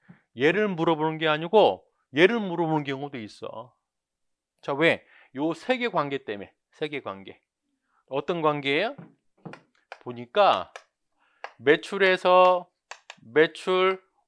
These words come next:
원가를 빼면 매출 총이익이구나. 결국에 매출은 뭐랑 같아요?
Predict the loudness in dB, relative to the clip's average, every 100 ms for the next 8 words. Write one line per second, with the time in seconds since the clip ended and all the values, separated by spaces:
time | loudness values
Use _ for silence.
0 | 2 6 6 4 2 4 2 0 -2 0
1 | 2 2 0 -4 -10 -14 -18 _ -18 _
2 | -2 0 0 -4 -2 -2 -4 -14 _ -12
3 | -10 -6 -4 -2 -2 -2 -2 -4 -2 0
4 | 2 2 0 -4 _ _ _ _ _ _
5 | _ _ _ _ _ -20 _ _ 0 0
6 | 0 2 2 0 -10 -20 -20 _ _ -20
7 | -20 _ _ -20 -20 _ _ _ _ -20
8 | _ -20 -20 _ _ _ _ -14 0 2
9 | 2 -2 2 6 6 4 0 2 2 2
10 | 0